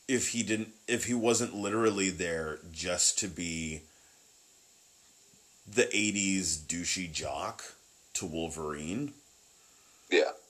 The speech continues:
Speaker 1: Just, he could have had so much more to do. And you could have even, you know, you could have gone for,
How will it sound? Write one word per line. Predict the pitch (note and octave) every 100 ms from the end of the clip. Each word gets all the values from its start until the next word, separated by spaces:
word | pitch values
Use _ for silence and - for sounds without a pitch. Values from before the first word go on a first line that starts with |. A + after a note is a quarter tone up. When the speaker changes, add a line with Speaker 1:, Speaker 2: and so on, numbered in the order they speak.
| - - - - - - B1 G2+ A#2
Speaker 1:
Just, | F#2+ G2 - - - - - - G#2+
he | - B2+
could | A2+ A#2+
have | G#2
had | G#2 F2+
so | G2
much | F2 -
more | F#2 F2+
to | G#2
do. | G#2+
And | A#2+
you | B2
could | C#3
have | B2+ A#2
even, | A#2+ A2+ A2 G#2 -
you | G#2+ G2
know, |
you | G2+ G#2+
could | G2+ G#2+
have | F2
gone | F2 F2+ F#2 F#2
for, | - F2 E2 E2+